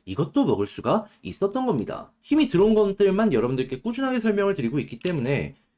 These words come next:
그렇게까지 계속해서 가지고 가시는 분들도 실제로 많이 있는 상황이거든요.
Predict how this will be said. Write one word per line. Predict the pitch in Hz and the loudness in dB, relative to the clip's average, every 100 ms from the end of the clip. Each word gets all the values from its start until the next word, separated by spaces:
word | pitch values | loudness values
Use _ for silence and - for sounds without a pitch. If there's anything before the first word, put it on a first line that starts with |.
| _ | _
그렇게까지 | - 170 180 - 147 123 | -2 -2 -2 -6 -4 -4
계속해서 | - 131 139 117 | -4 -6 -2 -6
가지고 | - 107 131 | -4 -4 -2
가시는 | 123 113 120 | -2 -2 -8
분들도 | 98 92 95 82 120 - - - | -6 -4 -4 -4 -6 -8 -20 -4
실제로 | 240 233 220 196 | 0 2 2 2
많이 | - 156 - | 2 -2 0
있는 | 120 117 | -2 -2
상황이거든요. | 117 - 226 226 113 110 73 60 | -6 -4 0 0 0 -4 -6 -12